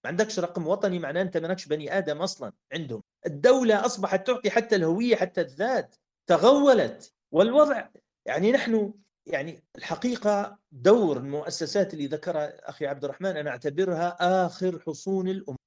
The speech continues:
آخر حصون الأمة. هذه المؤسسات وهذه الجمعيات وهذه الجماعات، حتى هذه الجماعات هي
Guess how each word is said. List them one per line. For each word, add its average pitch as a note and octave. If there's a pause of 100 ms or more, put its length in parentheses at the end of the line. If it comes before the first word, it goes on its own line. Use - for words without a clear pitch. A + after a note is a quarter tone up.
(140)
آخر G3
حصون G#3+
الأمة. E3+ (220)
هذه B3+
المؤسسات G#3+ (260)
وهذه G#3+
الجمعيات F#3+ (200)
وهذه B3
الجماعات، G3+ (320)
حتى -
هذه C4+
الجماعات F#3+ (300)
هي F#3